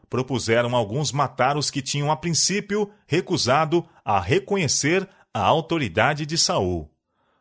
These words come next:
Mas o rei interveio, dizendo: "Hoje não morrerá nenhum,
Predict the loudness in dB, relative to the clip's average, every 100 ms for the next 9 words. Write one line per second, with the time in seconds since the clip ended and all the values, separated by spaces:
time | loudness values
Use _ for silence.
0 | _ -6 -4 -4 -6 -4 -4 -4 -6 -2
1 | -2 -2 -2 -2 -2 -6 -4 0 -2 -2
2 | -6 -8 _ _ _ _ _ _ -2 0
3 | 0 0 0 -2 0 2 2 2 0 -2
4 | -2 -2 -2